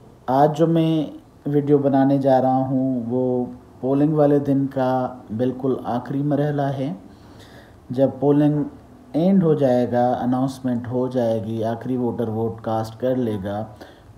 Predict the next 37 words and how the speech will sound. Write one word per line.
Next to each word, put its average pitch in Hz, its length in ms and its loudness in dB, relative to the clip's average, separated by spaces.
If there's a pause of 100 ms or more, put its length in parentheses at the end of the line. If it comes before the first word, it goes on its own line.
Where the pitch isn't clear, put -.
तो 110 400 -2
डब्बे 127 440 0
जो 131 120 -4
हैं, 113 280 -4
बैलेट 120 220 -2
बॉक्स 123 380 -4
जो 127 160 -6
हैं, 120 300 -4
हम 110 220 -6
लोग 110 240 -6
जो 110 100 -10
हैं 113 220 -8
कंपाइल 113 460 -6
करके 117 680 -8 (1000)
वापस 127 680 0 (100)
एक 135 200 0
जो 135 120 -2
है 135 240 0
बड़ा 127 240 0
सा 135 160 -2
room 135 240 0
select 147 340 -2
करेंगे 139 500 0
जो 123 220 -4
रोशनी 123 440 -2
वाला 131 260 -2
हो, 127 320 -2
हवादार 120 600 -2
हो 117 340 -4 (320)
और 113 220 0
गिनती 120 380 -2
के 135 160 -2
अमल 120 260 0
में 117 200 -4
हमें 117 340 -4 (340)
आसानी 123 420 -2
करे। 127 320 -2